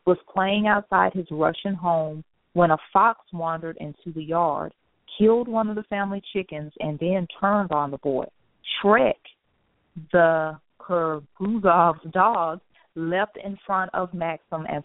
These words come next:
fought off the fox with several bites to the head. Upon hearing the commotion, Maxim's father,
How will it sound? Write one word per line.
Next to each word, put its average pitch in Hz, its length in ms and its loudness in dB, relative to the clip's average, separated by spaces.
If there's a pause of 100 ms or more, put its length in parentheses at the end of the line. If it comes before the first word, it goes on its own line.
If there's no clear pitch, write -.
fought 170 220 4
off 180 320 2
the 151 120 -10
fox 151 320 -2
with 143 120 -12 (160)
several 170 320 0
bites 156 320 -4 (120)
to 156 120 -8
the 143 80 -6
head. 156 420 -4 (540)
Upon 165 460 0
hearing 196 280 -2
the 202 100 -4
commotion, 170 680 -2
Maxim's 180 600 -4
father, 156 500 2